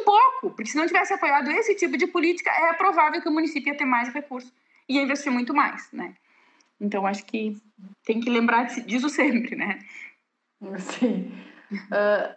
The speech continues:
Speaker 2: Ângela, tu foi vereadora, né, aqui em Chapecó. Ah, queria que tu falasse um pouquinho também do papel dos vereadores nessa questão da saúde, né? Porque geralmente a gente vê muita promessa de campanha nesse, né, sobre saúde, sobre,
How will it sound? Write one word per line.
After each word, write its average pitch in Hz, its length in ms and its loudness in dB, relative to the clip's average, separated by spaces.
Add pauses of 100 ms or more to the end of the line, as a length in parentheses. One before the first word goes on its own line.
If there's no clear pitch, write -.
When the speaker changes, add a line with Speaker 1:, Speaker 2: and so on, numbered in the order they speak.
(160)
Speaker 2:
Ângela, 277 360 4
tu 285 120 0
foi 277 200 6
vereadora, 233 680 4
né, 180 260 0
aqui 185 160 -6
em 190 120 -6
Chapecó. 190 760 -2 (840)
Ah, 196 560 2
queria 254 160 4
que 269 80 -2
tu - 80 -10
falasse 285 400 4
um 285 60 2
pouquinho 285 380 2
também 269 300 2
do 285 80 2
papel 269 440 4
dos 330 240 2
vereadores 247 760 4
nessa 202 320 -2
questão 202 320 -4
da 196 120 0
saúde, 180 440 0
né? 175 180 -2
Porque 214 220 -4
geralmente 269 520 2
a 294 40 4
gente 262 220 -2
vê 262 140 6
muita 302 260 2
promessa 254 800 2
de 208 100 2
campanha 220 840 2
nesse, 202 300 -6
né, 190 520 0
sobre 202 240 -4
saúde, 196 840 0
sobre, 190 520 -2